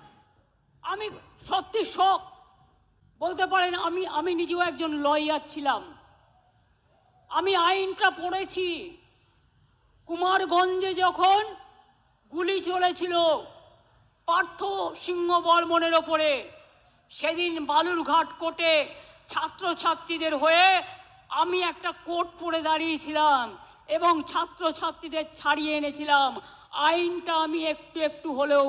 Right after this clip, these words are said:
বুঝি, আমি অনেকগুলো কোর্টে কেস করেছি। টাকার জন্য নয়,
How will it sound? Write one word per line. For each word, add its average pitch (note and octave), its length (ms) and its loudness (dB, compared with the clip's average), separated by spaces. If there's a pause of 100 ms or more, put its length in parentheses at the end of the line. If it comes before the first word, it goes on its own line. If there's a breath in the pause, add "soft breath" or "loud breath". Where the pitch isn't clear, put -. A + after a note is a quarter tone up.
(100)
বুঝি, C#4 340 -6 (440 loud breath)
আমি D4+ 140 -2 (140)
অনেকগুলো D4 420 -2 (120)
কোর্টে C4+ 320 -4
কেস C4 160 -10 (160)
করেছি। C#4 360 -4 (1700)
টাকার F4 340 4 (100)
জন্য F4 160 0 (160)
নয়, E4+ 200 4